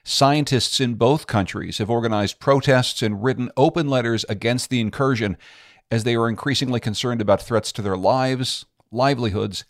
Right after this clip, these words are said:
and global stability. We'll continue to watch what's happening and bring you news in the coming weeks. We'll also send out our thoughts to those in harm's way, including the journalists covering this invasion. The world of science suffered another blow earlier this week.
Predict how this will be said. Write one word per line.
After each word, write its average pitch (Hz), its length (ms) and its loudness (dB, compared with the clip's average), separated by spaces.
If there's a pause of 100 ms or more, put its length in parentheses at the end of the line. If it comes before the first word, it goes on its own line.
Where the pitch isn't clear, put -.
(240)
and 135 360 0
global 117 320 0
stability. 104 500 -4 (540)
We'll 127 100 0
continue 135 300 2
to 117 80 2
watch 113 280 4
what's 110 180 -2
happening 113 380 2
and 110 140 -2
bring 131 220 -2
you 139 80 0
news 127 320 -2
in 120 80 -2
the 110 60 -4
coming 123 320 -2
weeks. 123 340 -2 (420)
We'll 127 160 4
also 143 200 4
send 143 200 2
out 131 100 6
our 117 120 2
thoughts 131 380 4
to 135 60 -2
those 123 220 0
in 113 80 2
harm's 120 320 2
way, 95 300 0 (280)
including 127 360 -2
the 131 80 2
journalists 117 640 -2
covering 107 340 0
this 104 140 -2
invasion. - 400 -8 (1080)
The 151 100 -2
world 156 200 6
of 123 100 4
science 131 480 2
suffered 131 280 4
another 131 340 4
blow 95 420 4
earlier 120 320 0
this 104 240 -4
week. - 260 -14